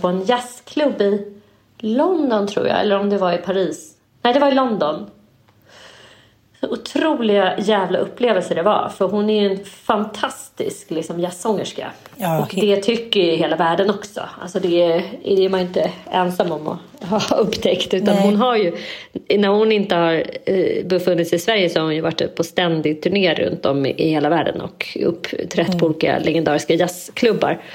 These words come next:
Speaker 2: Mm.
Speaker 1: Det är helt fantastiskt alltså. Vilken jävla stämning. Du vet, publiken var satt som på så här, i, i någon slags hypnos. Och var
Speaker 2: Sen blev det
Speaker 1: så
Speaker 2: ju lite,
Speaker 1: begeistrade.
Speaker 2: sen blev ju allting lite smaskigt när hon åkte på så här typ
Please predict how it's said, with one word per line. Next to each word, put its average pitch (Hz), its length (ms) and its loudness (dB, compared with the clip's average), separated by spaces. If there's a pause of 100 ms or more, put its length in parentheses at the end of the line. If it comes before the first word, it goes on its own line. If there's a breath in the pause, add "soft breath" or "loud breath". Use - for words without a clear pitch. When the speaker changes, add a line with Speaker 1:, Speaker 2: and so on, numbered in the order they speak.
(160 loud breath)
Speaker 2:
Mm. 165 160 -4
Speaker 1:
Det 175 120 4
är - 260 -2
helt 175 460 0 (140)
fantastiskt 180 680 -2
alltså. - 180 -8
Vilken - 360 -2
jävla 175 400 2
stämning. 180 500 0
Du 170 100 4
vet, - 300 -8
publiken 196 480 2
var 165 80 2
satt 156 260 -4
som 165 220 0
på 165 240 2
så 151 120 0
här, 139 220 2 (160)
i, 160 300 2 (440)
i 143 180 0
någon 165 160 2
slags - 440 -8 (520 soft breath)
hypnos. 214 920 0 (240)
Och 175 80 2
var 147 240 2 (920)
Speaker 2:
Sen 196 240 -4
blev 240 180 4
det 220 60 0
Speaker 1:
så 269 60 4
Speaker 2:
ju 277 100 4
lite, 269 140 4
Speaker 1:
begeistrade. 208 520 4 (340 loud breath)
Speaker 2:
sen 233 200 -2
blev 277 160 4
ju 294 60 4
allting 196 320 2
lite 180 160 -6
smaskigt 208 560 -4
när 202 80 0
hon 196 80 0
åkte 190 260 -2
på 180 100 -4
så 175 120 -2
här 156 80 2
typ 156 160 -4